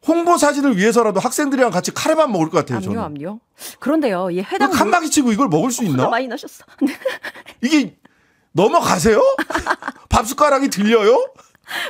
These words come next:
Speaker 2: 모르겠습니다. 근데 해당 논란에 대해서 충청북도의 입장이 저는 더 기가 막혔어요.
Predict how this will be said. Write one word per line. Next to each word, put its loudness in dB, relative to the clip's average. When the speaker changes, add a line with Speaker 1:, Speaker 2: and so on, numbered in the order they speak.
Speaker 2:
모르겠습니다. -2
근데 -2
해당 -2
논란에 2
대해서 0
충청북도의 -4
입장이 -2
저는 -2
더 -8
기가 -8
막혔어요. -14